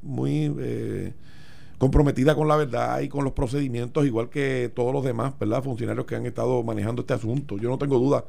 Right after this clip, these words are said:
de la probidad moral y de, y de la honradez de todos ellos, incluyendo mis compañeros, ¿verdad?, que están investigando en la Cámara, todos, ¿verdad? Yo no tengo duda de eso. Lo que, lo que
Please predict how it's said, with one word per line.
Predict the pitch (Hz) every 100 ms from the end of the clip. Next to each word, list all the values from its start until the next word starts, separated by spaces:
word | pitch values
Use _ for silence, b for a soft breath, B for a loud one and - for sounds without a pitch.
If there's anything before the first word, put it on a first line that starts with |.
| b b b -
de | 131
la |
probidad | 131 120 113
moral | 123 127 107 135 131
y | 107
de, | 101 98 - b b b
y | 131
de | 113 113
la | 107 107 104
honradez | 117 120 113 131
de | 147
todos | 127 123 110
ellos, | 143 110 95 101 -
incluyendo | 104 104 101 131
mis | 127
compañeros, | 123 113 110 131 120 b b b b b -
¿verdad?, | 110 127
que |
están | 117 117
investigando | 117 113 113 117 117
en |
la | 107
Cámara, | 104 143 113
todos, | 95 143 120 92
¿verdad? | 104 127
Yo | 120
no | 123
tengo | 135 135
duda | 110 139 117
de | 147
eso. | 104 82 b b b b b b - -
Lo | - 110 113
que, | 127 135
lo | 135 131
que | 107 131 131 127 131